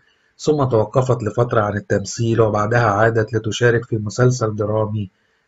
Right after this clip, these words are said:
اسمه الرحايا. ديت نادية فهمي بشبابها.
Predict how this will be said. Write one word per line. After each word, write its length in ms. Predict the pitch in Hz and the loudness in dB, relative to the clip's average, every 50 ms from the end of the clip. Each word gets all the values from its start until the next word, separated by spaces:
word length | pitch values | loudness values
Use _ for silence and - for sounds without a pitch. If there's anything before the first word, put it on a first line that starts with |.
| _ - | _ -8
اسمه 640 | 110 - - 113 110 107 101 104 104 101 101 95 - _ - | -8 -6 -6 -4 -2 -2 -2 -2 -2 -4 -4 -8 -10 _ -2
الرحايا. 600 | 117 110 107 107 95 - - 117 98 92 90 85 - _ _ _ _ _ _ _ _ _ _ _ _ _ _ _ _ _ _ _ _ _ _ _ _ _ _ _ _ _ _ _ _ _ _ _ _ _ _ _ _ _ _ _ _ _ _ _ _ _ _ _ _ _ _ _ _ _ _ _ - | -2 0 0 -2 -4 -2 -2 0 0 0 -2 -6 -12 _ _ _ _ _ _ _ _ _ _ _ _ _ _ _ _ _ _ _ _ _ _ _ _ _ _ _ _ _ _ _ _ _ _ _ _ _ _ _ _ _ _ _ _ _ _ _ _ _ _ _ _ _ _ _ _ _ _ _ -12
ديت 440 | 107 101 101 104 107 101 - _ 101 | -10 -8 -6 -6 -6 -8 -8 _ -8
نادية 460 | 98 98 92 98 101 98 92 92 - _ _ _ | -8 -6 -6 -6 -6 -8 -8 -10 -16 _ _ _
فهمي 460 | _ - 98 92 90 92 101 98 92 - _ _ _ _ _ _ | _ -12 -10 -10 -10 -12 -12 -14 -14 -16 _ _ _ _ _ _
بشبابها. 480 | - - - 98 92 95 92 92 - | -10 -8 -8 -6 -6 -8 -10 -12 -14